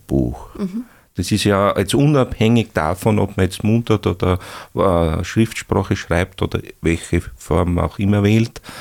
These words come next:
Speaker 1: Ähm, und die Kinder waren begeistert. Aber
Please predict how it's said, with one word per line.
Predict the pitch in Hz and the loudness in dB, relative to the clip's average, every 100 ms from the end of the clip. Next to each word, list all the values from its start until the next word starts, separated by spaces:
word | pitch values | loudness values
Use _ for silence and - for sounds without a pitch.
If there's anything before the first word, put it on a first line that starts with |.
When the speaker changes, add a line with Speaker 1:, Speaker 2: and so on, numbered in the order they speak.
| - - - - - | -16 -16 -14 -16 -8
Speaker 1:
Ähm, | 90 90 90 90 - - - | -2 0 2 0 -2 -12 -4
und | - - | -4 -2
die | |
Kinder | - 98 92 | -4 0 2
waren | 85 80 | 2 2
begeistert. | - - 110 92 - - - - _ - - - - | 0 0 0 0 -4 -6 -6 -10 _ -20 -20 -12 -4
Aber | 76 78 - 131 | -2 0 2 2